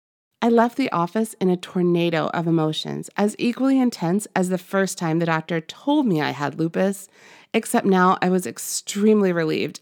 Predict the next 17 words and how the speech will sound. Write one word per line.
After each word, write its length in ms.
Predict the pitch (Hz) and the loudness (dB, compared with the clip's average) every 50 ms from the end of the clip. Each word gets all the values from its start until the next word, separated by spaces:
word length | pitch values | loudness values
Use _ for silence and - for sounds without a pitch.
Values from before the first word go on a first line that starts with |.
| _ | _
and 140 | - 180 170 | 0 0 2
happy. 560 | 165 156 160 147 147 - - 147 - 196 190 _ | 0 0 -2 -4 -4 -6 -8 -12 -12 -12 -16 _
What 340 | - 220 214 208 220 254 - | -2 0 2 4 4 2 2
a 80 | 220 208 | 2 2
mind 420 | 180 165 160 156 151 156 156 165 | 4 4 4 4 4 2 2 0
fuck 300 | - - - 139 - - | 0 -2 -6 -6 -6 -6
the 100 | - 165 | -8 -8
whole 300 | 165 - - 214 208 220 | -8 -4 -2 0 0 0
thing 200 | 214 - 156 147 | 0 -2 -4 -4
had 220 | 151 160 151 147 - | -2 -4 -8 -8 -6
been. 360 | 143 131 127 - - 151 160 _ _ _ _ - - - _ | -8 -8 -6 -8 -8 -12 -14 _ _ _ _ -20 -20 -8 _
I 100 | - 247 254 | 0 2 4
also 320 | 262 277 294 285 - 262 | 4 2 2 0 0 -2
felt 260 | 220 - 214 196 - | -2 0 -2 -2 -2
like 160 | 127 190 - 180 | -2 -4 -4 -6
a 60 | 185 | -8
fool 400 | - - - 220 190 151 - | -8 -8 -6 -4 -4 -4 -4